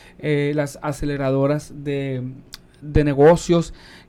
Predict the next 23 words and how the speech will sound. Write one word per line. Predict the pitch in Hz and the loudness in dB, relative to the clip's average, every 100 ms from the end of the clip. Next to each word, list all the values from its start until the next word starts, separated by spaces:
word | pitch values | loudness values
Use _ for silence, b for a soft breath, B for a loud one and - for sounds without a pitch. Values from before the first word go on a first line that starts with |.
| _ - | _ -4
que, | 165 151 151 143 143 139 135 131 | 4 6 6 6 6 4 2 0
mm, | 127 131 135 - 135 - | -2 -6 -10 -14 -6 4
pues, | 160 151 - | 4 4 0
tenían | 151 147 151 160 | 0 2 2 2
por | 196 | 2
ahí | 165 | 2
la | 151 | 2
dificultad, | 185 185 170 147 131 139 135 B B B B | 0 -2 -6 -6 0 0 0 B B B B
posteriormente | 160 156 160 156 160 160 185 180 | -4 -2 0 0 -2 -6 -8 -4
cua-, | 180 170 | -4 -4
dificultad | 156 160 147 139 147 143 | -8 -6 -8 -10 -8 -6
de, | 156 160 160 | -4 -4 -4
de, | 147 143 143 139 143 | -4 -2 -2 -4 -6
de | 139 | -2
tener | 156 151 165 165 180 | 0 0 -2 -2 -2
en | 208 180 | -4 -6
su | 156 | -10
momento | 165 147 147 143 147 - 165 165 | -8 -6 -6 -6 -8 -6 -2 -2
en | 151 | -4
sus | 151 131 | -8 -12
filas, | - 156 143 143 165 - b b b b | -10 -6 -4 -4 -6 -12 b b b b
eh, | 151 151 139 139 | 2 4 4 0
emprendedores | 165 147 147 139 139 160 160 156 156 | -4 -4 -4 -2 0 2 2 0 -6